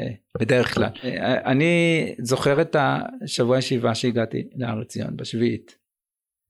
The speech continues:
אני זוכר את ההתפעלות שנכנסתי לבית המדרש, וזה היה שבוע כל כך חזק בשבילי, אני לא רציתי לחזור לישיבה התיכונית, לא רציתי, אני רציתי ללכת לפה ללמוד, וזהו, מה,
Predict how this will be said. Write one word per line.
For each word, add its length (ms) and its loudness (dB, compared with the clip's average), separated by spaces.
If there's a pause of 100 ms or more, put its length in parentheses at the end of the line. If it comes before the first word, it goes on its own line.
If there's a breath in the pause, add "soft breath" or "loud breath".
(1160)
אני 100 -2
זוכר 220 -6
את 120 -6
ההתפעלות 540 -2
שנכנסתי 520 -2
לבית 200 -2
המדרש, 580 -2 (800)
וזה 380 2
היה 420 2
שבוע 600 -2 (120)
כל 200 -20
כך 160 -4
חזק 400 -2
בשבילי, 360 -2
אני 100 4
לא 120 4
רציתי 260 -4
לחזור 300 -2
לישיבה 360 -4
התיכונית, 420 -4
לא 140 0
רציתי, 380 0
אני 140 2
רציתי 340 -2
ללכת 300 0
לפה 280 0
ללמוד, 400 2
וזהו, 360 -2
מה, 460 0